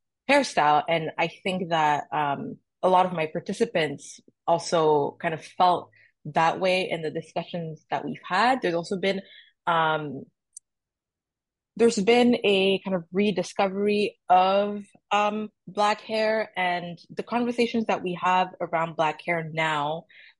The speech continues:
are more positive, or at least, um, acknowledge the historical and social significance of Black hair in ways that maybe did not happen, like,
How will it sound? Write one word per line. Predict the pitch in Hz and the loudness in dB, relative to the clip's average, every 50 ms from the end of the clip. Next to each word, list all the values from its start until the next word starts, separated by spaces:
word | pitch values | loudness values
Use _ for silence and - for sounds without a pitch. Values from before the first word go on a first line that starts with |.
| _ _ - | _ _ 0
are | - 170 170 165 165 165 160 151 - - _ - | 2 4 4 6 6 4 4 2 0 -4 _ -8
more | 175 180 190 208 214 220 226 220 - _ _ _ _ _ _ _ _ | -4 0 2 4 4 4 4 2 -2 _ _ _ _ _ _ _ _
positive, | - - 247 254 247 180 170 175 170 165 170 170 160 - | 0 4 4 4 4 4 2 2 2 2 0 -2 -2 -2
or | 170 170 | 0 0
at | 165 165 - | 0 0 -2
least, | 170 175 190 190 190 - - - - - _ _ _ _ _ _ _ _ _ - | -4 -4 -4 -4 -4 -6 -10 -16 -18 -20 _ _ _ _ _ _ _ _ _ 0
um, | 180 170 165 160 156 160 - - | 0 2 2 2 0 -2 -4 -2
acknowledge | 180 180 175 175 185 190 196 208 214 214 214 214 208 190 185 - - _ - | -2 -2 -2 0 0 2 2 2 2 2 0 0 -2 -4 -6 -10 -8 _ -4
the | 180 | -4
historical | 165 - 185 170 - - - 196 196 190 185 - 180 | -2 -4 -6 -10 -8 -6 -4 0 0 0 0 0 -2
and | 180 175 170 160 | -2 -2 -4 -8
social | - 165 165 - - 175 180 | -10 -12 -10 -10 -10 -12 -12
significance | - - 190 160 156 170 170 - 220 - 240 240 247 254 254 240 - - _ _ _ _ _ _ _ _ _ _ _ _ - | -10 -10 -8 -6 -6 -6 -6 -6 -4 -2 -2 -2 -2 -2 -4 -4 -8 -12 _ _ _ _ _ _ _ _ _ _ _ _ 0
of | - 214 220 226 214 196 202 | 2 4 4 2 0 -2 0
Black | 220 214 214 214 - | 2 2 2 2 0
hair | - - 226 220 226 220 | -2 0 2 4 4 4
in | 220 208 202 196 165 | 2 0 -2 -2 -2
ways | 175 185 185 180 175 - - | -2 -2 -2 -2 -4 -4 -2
that | - 175 170 160 - | 0 0 0 0 -2
maybe | 170 170 165 160 165 170 | -6 -8 -6 -6 -8 -8
did | 165 175 165 | -8 -6 -6
not | 160 156 151 - - | -4 -6 -6 -6 -4
happen, | - 165 165 165 - 165 156 156 156 156 156 - - | -4 -4 -2 -2 0 0 0 0 0 -2 -4 -8 -12
like, | - - 151 143 - - - | -8 -6 -4 -4 -4 -6 -8